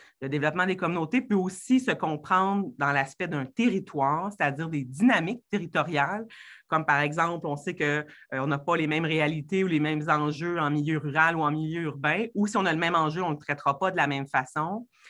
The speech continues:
Même chose au niveau, euh, des paliers local, régional, national. On sait qu'on doit travailler en synergie, en cohérence,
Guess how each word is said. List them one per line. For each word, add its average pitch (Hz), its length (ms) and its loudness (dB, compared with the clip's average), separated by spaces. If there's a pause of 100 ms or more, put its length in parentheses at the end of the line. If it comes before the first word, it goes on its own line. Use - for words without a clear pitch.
(320)
Même 151 160 0
chose 190 240 2
au 175 80 2
niveau, 170 560 -2
euh, 139 120 0
des 143 120 0
paliers 151 420 0
local, 170 460 2
régional, 156 500 0
national. 156 640 0
On 135 100 -4
sait - 140 -10
qu'on 156 160 -2
doit 143 160 0
travailler 147 400 0
en 147 100 0
synergie, 147 560 -4
en 151 120 2
cohérence, 151 640 -2